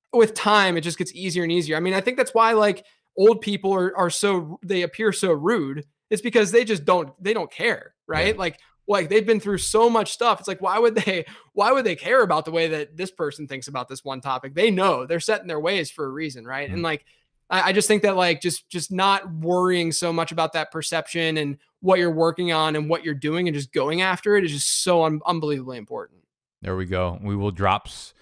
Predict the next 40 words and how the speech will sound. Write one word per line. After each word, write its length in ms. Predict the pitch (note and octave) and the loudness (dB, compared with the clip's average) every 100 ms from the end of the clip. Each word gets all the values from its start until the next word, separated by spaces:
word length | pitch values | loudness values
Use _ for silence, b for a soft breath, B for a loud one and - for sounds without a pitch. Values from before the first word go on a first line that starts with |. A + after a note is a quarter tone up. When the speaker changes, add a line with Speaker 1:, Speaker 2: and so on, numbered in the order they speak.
| b b | b b
Speaker 2:
we 100 | G#2+ | -6
will 120 | G#2 | -4
drops 480 | G2 A2 A#2+ B2 - | -2 4 4 2 -4
the 100 | B2+ | -4
mics 380 | A#2 G#2+ - - | 0 -2 -2 -4
right 200 | G2+ G2+ | -2 -2
there, 340 | - F#2+ F#2+ E2 - | -2 -2 -2 -4 -8
both 320 | F2 A#2 A2+ | -2 -2 -2
of 140 | G2+ | -6
'em. 240 | A2+ A2+ - _ _ _ _ - | -4 -4 -8 _ _ _ _ -2
That 180 | G#2 | -2
will 140 | A#2 A2+ | 0 -4
conclude 720 | A#2+ G#2 - B2+ A#2+ G#2+ - | -4 -8 -4 0 0 0 -6
this 220 | A2+ G#2+ | -6 -6
episode. 720 | G#2 G2+ G2 - F#2+ F#2 F2 - b b | -4 -6 -6 -6 -4 -4 -6 -12 b b
So 160 | G#2 | -8
J 240 | F#2 A#2 A#2+ | -2 0 0
J, 380 | G#2 F#2 D#2+ - _ _ _ - | 0 -2 -4 -12 _ _ _ -6
thank 260 | A#2+ A#2 | -4 -4
you, 200 | C3 B2+ | -4 -4
thank 280 | A#2+ A2+ G#2+ | -6 -8 -8
you, 80 | G2+ | -8
thank 180 | A2 G2+ | -6 -8
you 80 | |
for 80 | G2+ | -10
coming 260 | G2+ G#2+ G2+ | -8 -6 -4
on, 140 | G#2 | -4
man. 200 | G#2 G#2 | -4 -4
This 140 | G#2 - | -6 -8
was 140 | F2+ | -6
a, 140 | F#2 - | -8 -8
a 140 | - F#2+ | -8 -8
fantastic 520 | G2+ F#2+ G2+ G2+ G2 | -6 -6 -4 -4 -6
conversation. 560 | G2 F#2 F2 F2+ F2 F2+ | -10 -10 -12 -14 -12 -16
I'm 160 | F2 - | -18 -12
pretty 180 | F#2+ | -12
sure 160 | E2+ F#2 | -10 -12
the 100 | F2 | -8
audience 380 | F2 F2 F2 - | -6 -6 -10 -12
will 240 | F2 E2+ | -10 -12